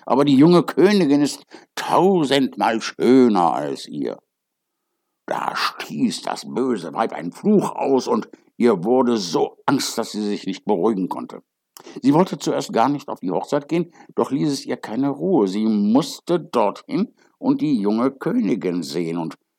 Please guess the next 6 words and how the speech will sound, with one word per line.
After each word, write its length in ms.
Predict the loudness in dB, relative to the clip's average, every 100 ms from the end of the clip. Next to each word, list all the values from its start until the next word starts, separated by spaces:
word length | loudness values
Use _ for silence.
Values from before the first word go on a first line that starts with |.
| _ _
wie 160 | -4 -2
sie 160 | -2 0
hineintrat, 720 | 0 0 0 -2 -2 -2 -2
erkannte 560 | -6 -4 -4 -4 -4
sie 160 | -6 -10
Schneewittchen, 840 | -12 -14 -10 -12 -10 -8 -6 -8